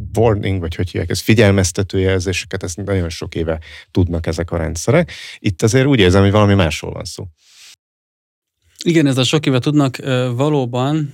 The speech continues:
Speaker 2: és itt eszembe jut az egyik, ö, legnagyobb magyar ügyfél, aki, akinek egyszer az volt a mondata, hogy hát ő már igazából nem is nézik a, a logokat, mert nincs rá embere. Én azt gondolom, hogy ez veszélyes.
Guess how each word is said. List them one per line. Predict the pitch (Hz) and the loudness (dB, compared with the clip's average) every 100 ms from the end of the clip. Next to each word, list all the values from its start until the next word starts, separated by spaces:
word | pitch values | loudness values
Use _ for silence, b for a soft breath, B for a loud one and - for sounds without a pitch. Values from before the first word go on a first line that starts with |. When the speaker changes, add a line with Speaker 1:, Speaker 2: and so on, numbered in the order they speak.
| - | -10
Speaker 2:
és | 135 | -8
itt | 120 - | -6 -4
eszembe | 139 - 139 - 120 117 | -4 -2 -2 0 0 0
jut | 117 | -4
az | 117 | -4
egyik, | 127 120 113 - | -4 -4 -8 -4
ö, | 120 117 | -4 -2
legnagyobb | 120 120 120 113 | -2 -2 -2 -2
magyar | 120 117 117 | -4 -4 -6
ügyfél, | 120 - 117 123 143 - _ _ _ _ _ _ | -8 -8 -6 -4 -6 -10 _ _ _ _ _ _
aki, | - 117 - 123 120 120 120 120 117 110 196 | -4 -4 0 2 4 4 2 2 0 -4 -8
akinek | 120 120 123 117 | -6 -2 -2 0
egyszer | 127 - 123 117 - 170 180 | -2 0 0 0 -4 -14 -10
az | 170 123 | -4 -2
volt | 120 117 | -2 -2
a | 113 | -2
mondata, | 117 117 110 117 | 0 0 -2 -4
hogy | 110 110 | -4 -4
hát | - 120 127 | -4 -6 -4
ő | |
már | 117 113 | -4 -4
igazából | 117 117 113 113 117 | -6 -6 -6 -6 -4
nem | 117 | -4
is | 110 | -6
nézik | - 113 110 - | -4 -4 -4 -4
a, | 113 123 | -6 -6
a | 120 | -6
logokat, | 120 120 117 113 | -4 -4 -4 -4
mert | 120 117 | -2 0
nincs | 117 - | 0 -2
rá | 110 | -4
embere. | 107 113 120 143 b b b b b b b | -4 -2 -2 -4 b b b b b b b
Én | 127 | 2
azt | 123 | 4
gondolom, | 123 117 117 | 6 6 4
hogy | 107 | 2
ez | 110 | 0
veszélyes. | 120 120 156 - | 0 0 -2 -4